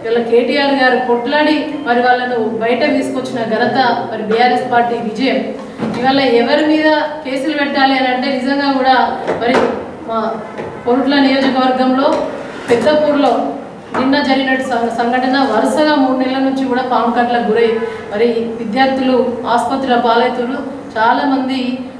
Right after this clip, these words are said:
తల్లి నుండి బిడ్డలను వేరు చేస్తున్న పాపం ఎవరిది అని అంటే ఈ రేవంత్ రెడ్డి. అసలు కేసు ఎవరి మీద పెట్టాలి? రేవంత్ రెడ్డి మీద పెట్టాలి. ఎందుకంటే చాలామంది ఇండ్లు కూడా కొడుతున్నారు, వాళ్ళు, వాళ్ళు చనిపోతూ ఉన్నారు. ఇవాళ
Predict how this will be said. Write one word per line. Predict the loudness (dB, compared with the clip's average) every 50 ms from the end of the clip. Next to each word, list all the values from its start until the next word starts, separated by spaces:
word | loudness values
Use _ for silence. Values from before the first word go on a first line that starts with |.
| -10 -6 -2
తల్లి | 0 0 2 0 0
నుండి | 0 2 2 2 2
బిడ్డలను | 2 2 2 2 2 0 0 2
వేరు | 4 4 4 4
చేస్తున్న | 2 2 0 0 -2 -4 -4 -4 -4 -2
పాపం | -2 0 2 2 2 2 2 0 0 -2 -4 -4 -6 -4
ఎవరిది | -4 -2 0 0 2 2 2 2
అని | 2 2 2
అంటే | 0 0 0 0 0 0 0 0 0
ఈ |
రేవంత్ | 2 2 4 2 2 2 0
రెడ్డి. | 0 0 0 -2 -2 -2 -4 -6 -6 -6 -4
అసలు | -4 -4 -4 -2
కేసు | 2 2 2 4 4
ఎవరి | 2 2 2 4 4
మీద | 2 2 2 2
పెట్టాలి? | 0 0 2 2 2 2 2 0 -2 -2 -4 -4 -6 -8 -8 -8 -4
రేవంత్ | -2 0 0 0 0 2 2
రెడ్డి | 2 2 2 2
మీద | 2 2 2 2
పెట్టాలి. | 2 0 2 2 2 2 0 0 -2 -6 -8 -10 -10 -8
ఎందుకంటే | -8 -4 -2 0 0 2 2 2
చాలామంది | 2 2 2 0 2 2 2 2
ఇండ్లు | 2 2 0 0
కూడా | 0 0 0 0
కొడుతున్నారు, | 0 0 0 0 0 0 0 0 -2 -2 -4 -4 -6 -8 -10 -6 -2
వాళ్ళు, | 0 2 2 2 2 2 2
వాళ్ళు | 2 2 2 2 0 -2 -2
చనిపోతూ | -2 0 0 2 2 2 2
ఉన్నారు. | 2 2 2 2 2 2 2 2 0 -2 -6 -8 -10 -12 -12 -8 -4
ఇవాళ | -2 0 2 4